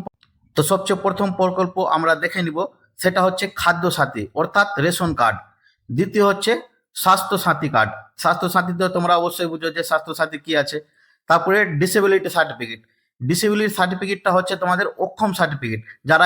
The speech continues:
হ্যান্ডিক্যাপ। তারপরে হচ্ছে এসসি এসটি সার্টিফিকেট, তারপরে হচ্ছে তপশালী বন্ধুর, মধ্যাশ্রী, শিখাশ্রী, জয় জোহার, কন্যাশ্রী, রূপশ্রী,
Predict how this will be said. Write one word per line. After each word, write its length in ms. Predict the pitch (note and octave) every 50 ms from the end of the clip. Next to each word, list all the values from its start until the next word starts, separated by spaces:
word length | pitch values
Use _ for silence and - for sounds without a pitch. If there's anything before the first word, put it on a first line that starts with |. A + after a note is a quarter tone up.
| E3 D3+
হ্যান্ডিক্যাপ। 460 | D#3+ E3+ F3 E3+ D#3 - C3+ A#2 A2+ A2+ - - - - - _ -
তারপরে 280 | E3 E3+ F3+ F#3 G#3 G3 G3
হচ্ছে 200 | G3+ F#3 - G#3 - - - F#3
এসসি 280 | G#3 G#3 - - A#3 A#3+ G3+ - F3
এসটি 220 | F3 - - - F#3 F3+
সার্টিফিকেট, 440 | F3+ D#3+ D3 C#3 - C3 A#2 A#2 A2+ - _ _ _ _ _ _ _ -
তারপরে 320 | D#3+ F3 F3 F3+ G3 F#3+ F#3+
হচ্ছে 200 | F#3+ F#3+ - G3+ F#3+ -
তপশালী 440 | F#3 F3 F3+ F3+ - G3 F#3 F3+ F3+ E3+
বন্ধুর, 360 | F3 F3 F3 D#3+ F3+ F3 F3+ F3+ - _ _ _ _ - B2+ C#3+
মধ্যাশ্রী, 640 | D#3+ D3+ D3 E3+ E3 D#3+ - - F3 E3 E3+ E3+ E3+ E3+ F3 F3 - _ _ _ - -
শিখাশ্রী, 640 | - F3 D#3 - F3 E3 C#3 - - E3+ F3 F3 F3+ F3+ F3+ F3 _ _ _ _ - B2+
জয় 180 | C3+ E3 E3+ D#3+ D3+
জোহার, 400 | E3+ E3+ E3 E3 D#3+ E3 E3 E3+ - - - - - _ _ _ -
কন্যাশ্রী, 560 | E3 E3+ E3 E3 E3 E3 D#3+ - F3+ E3+ F3 F3 F3 E3
রূপশ্রী, 540 | D#3+ - - E3+ E3 E3 - E3+ E3+ F3